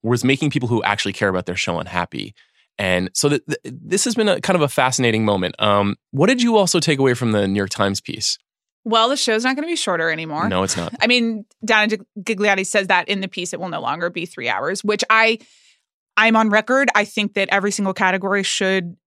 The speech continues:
Speaker 2: be aired live as it is being now. And I'm also on record of thinking three hours is a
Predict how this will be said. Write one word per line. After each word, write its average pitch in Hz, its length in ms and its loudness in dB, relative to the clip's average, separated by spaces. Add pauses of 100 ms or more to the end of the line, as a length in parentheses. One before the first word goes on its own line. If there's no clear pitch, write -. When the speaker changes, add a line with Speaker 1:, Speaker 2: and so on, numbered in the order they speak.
(140)
Speaker 2:
be 190 260 -2
aired 190 220 0
live 180 300 2
as 202 100 -2
it 180 80 -4
is 185 120 -2
being 190 140 -4
now. 190 220 2
And 202 100 2
I'm 190 120 0
also 196 280 -2
on 185 100 0
record 185 300 -4
of 175 80 -12
thinking 185 260 -6
three 190 280 -4
hours 190 420 2
is 202 180 -4
a 185 80 -2